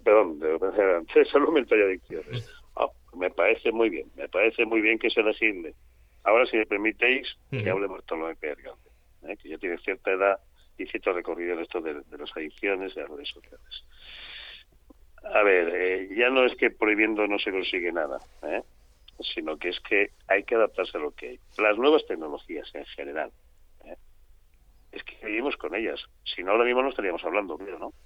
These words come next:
Speaker 2: Mm.
Speaker 1: Yo estoy con un teléfono móvil. Y al mismo tiempo tengo un ordenador delante, que es con el que trabajo. Y, bueno, no, bueno,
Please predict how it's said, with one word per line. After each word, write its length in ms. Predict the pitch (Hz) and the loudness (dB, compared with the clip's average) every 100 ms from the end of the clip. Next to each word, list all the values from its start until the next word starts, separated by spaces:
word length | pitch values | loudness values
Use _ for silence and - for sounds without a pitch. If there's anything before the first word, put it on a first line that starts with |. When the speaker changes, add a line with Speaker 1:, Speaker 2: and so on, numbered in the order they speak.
| - - | -20 -12
Speaker 2:
Mm. 260 | 139 120 98 - - - | -8 -8 -10 -16 -20 -14
Speaker 1:
Yo 80 | 87 | -10
estoy 160 | - 110 | -6 -2
con 120 | 113 | -2
un 60 | 101 | -2
teléfono 340 | 85 - 78 | -6 -6 -6
móvil. 240 | 82 73 - _ - - - - - - | -6 -6 -10 _ -20 -20 -20 -20 -16 0
Y 100 | 110 | 4
al 60 | |
mismo 180 | 110 123 | 6 4
tiempo 280 | 127 131 151 | 2 4 4
tengo 220 | 131 92 | 2 -2
un 60 | 87 | -4
ordenador 320 | 80 80 82 | -4 -6 -4
delante, 380 | 87 104 90 85 | 0 0 0 -8
que 60 | |
es 80 | 90 | -8
con 140 | - 87 | -6 -6
el 60 | |
que 100 | 90 | -8
trabajo. 500 | - 80 95 - 73 - - _ _ - - - - - | -8 -4 -4 -6 -16 -18 -20 _ _ -20 -20 -20 -20 -12
Y, 440 | 104 95 90 87 85 | -6 -4 -4 -4 -6
bueno, 280 | 80 98 | -6 -4
no, 220 | 95 104 - - | 2 2 0 -12
bueno, 160 | 73 | -16